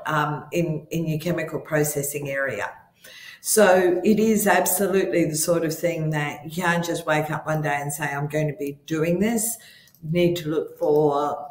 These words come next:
good partners, skilled partners, people with the right sort of technical knowledge and expertise in those areas.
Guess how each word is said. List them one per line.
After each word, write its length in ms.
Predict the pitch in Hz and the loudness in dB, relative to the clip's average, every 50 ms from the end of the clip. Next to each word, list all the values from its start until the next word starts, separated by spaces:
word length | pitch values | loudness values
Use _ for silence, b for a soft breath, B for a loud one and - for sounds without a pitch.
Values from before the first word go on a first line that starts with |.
| - - | -4 4
good 340 | 196 190 165 - - - | 6 6 6 6 0 -4
partners, 680 | - - 151 147 147 143 143 - - 160 160 156 151 151 | -4 -4 -2 -2 0 -2 -4 -6 -8 -10 -8 -6 -6 -4
skilled 520 | - - - - 180 175 175 170 170 175 175 | -4 -6 -4 0 4 4 4 4 2 -2 -6
partners, 840 | - 156 143 143 139 127 - - 151 156 151 147 151 147 147 - - | -6 -4 -4 -4 -4 -6 -8 -8 -8 -6 -6 -4 -4 -4 -6 -6 -8
people 440 | - - 170 160 - - 175 151 | -6 -2 -2 -2 -2 -2 -6 -10
with 200 | 156 156 151 - | -6 -6 -6 -6
the 100 | - 151 | -6 -6
right 300 | 147 147 143 143 143 - | -2 0 0 0 -2 -4
sort 300 | - - - 151 147 139 | -8 -4 -2 0 0 0
of 180 | 143 143 139 147 - - | 0 0 -2 -2 -4 -8
technical 540 | - 160 156 - 156 151 151 - 151 143 143 | -8 -10 -10 -10 -10 -14 -14 -10 -8 -10 -8
knowledge 720 | 143 147 147 147 147 147 147 147 143 139 - - - - - - | -6 -4 -2 -2 -2 0 0 0 -2 -2 -4 -8 -10 -10 -10 -12
and 180 | 151 143 135 - - | -14 -14 -14 -14 -10
expertise 800 | 131 147 151 - - - 135 135 - 147 143 143 143 139 - - | -10 -8 -8 -8 -10 -10 -12 -12 -6 -6 -4 -4 -4 -4 -6 -8
in 140 | 127 135 135 | -10 -10 -8
those 320 | 131 127 127 127 127 - | -8 -6 -6 -6 -4 -2
areas. 760 | 131 139 139 135 127 127 127 - - - - - - - - | -2 0 0 0 0 0 -2 -4 -6 -10 -10 -10 -10 -10 -10